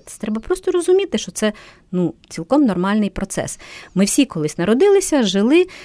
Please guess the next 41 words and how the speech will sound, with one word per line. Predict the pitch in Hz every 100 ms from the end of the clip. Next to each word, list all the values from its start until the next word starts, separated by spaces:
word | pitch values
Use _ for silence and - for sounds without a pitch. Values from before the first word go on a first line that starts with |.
| - -
були | 190 196
молодими, | 190 196 196 294 294
тоді | 208 185 180 -
з-, | 180 - 185
з-, | 170
з-, | 170 - 165 - -
з-, | - -
будемо | 175 165 160 147
старенькими, | - 165 254 320 302 277
а | -
тоді | 190 233
й | 247
підемо. | 233 160 131 - - - - - _ -
Нічого | 180 233
в | 254
цьому | - 262
такого | 262 254 247 240
нема. | 240 302
Для | 320 202
мене | 220 233
це, | 226 - 208 185
ну, | 165 - _ _
особисто | 185 185 185 - 165
для | 165
мене | 247 285
це | 220 190
нормальний | 175 165 143
процес. | - - - - -
Але | 196 233
є | 254 349
жінки, | 269 254 - 359
які | 247 226
дійсно | 190 202 - 156
дивляться | 160 175 165 -
на | 165 160
себе | - 160 160
в | 151
дзеркало | 156 165 - 226
і | 202
кажуть: | 185 170 165
«Всьо, | - - 175 139